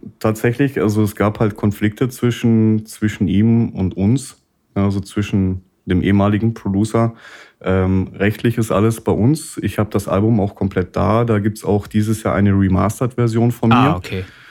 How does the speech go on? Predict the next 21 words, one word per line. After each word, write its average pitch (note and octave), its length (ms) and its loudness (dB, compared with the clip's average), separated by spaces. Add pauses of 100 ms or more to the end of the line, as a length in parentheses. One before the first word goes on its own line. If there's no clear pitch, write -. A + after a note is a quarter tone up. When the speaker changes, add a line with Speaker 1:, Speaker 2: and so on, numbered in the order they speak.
(180)
Speaker 2:
Okay. A#2 340 0
Speaker 1:
Ähm, G#2+ 500 2
die G#2 220 2
Speaker 2:
Also C#3 160 4
ist G2+ 160 -2
Speaker 1:
so G#2+ 80 2
Speaker 2:
qualitativ C#3+ 640 0
halt B2+ 180 0
einfach A2+ 280 0
nicht G#2+ 180 0
so A2 60 0
Speaker 1:
Genau. A2 120 4
Speaker 2:
geil G#2+ 220 2
gewesen G#2 240 -4
wahrscheinlich. A2 540 4
Speaker 1:
Nein, F2 100 -2
Speaker 2:
Okay. A2 100 -2
Speaker 1:
nein, F#2+ 380 2
also G2 320 -2
total A2 420 0
unterirdisch, F#2 920 -2